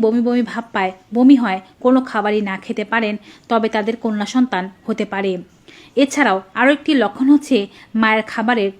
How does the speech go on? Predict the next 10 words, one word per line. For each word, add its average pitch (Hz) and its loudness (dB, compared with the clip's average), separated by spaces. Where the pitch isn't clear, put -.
রুচির 247 0
পরিবর্তন। 196 -2
যাদের 247 2
পেটে 285 -2
কন্যা 214 -4
সন্তান 220 -8
থাকে, 254 -4
সেই 226 -6
সমস্ত 208 -8
মহিলারা 196 -6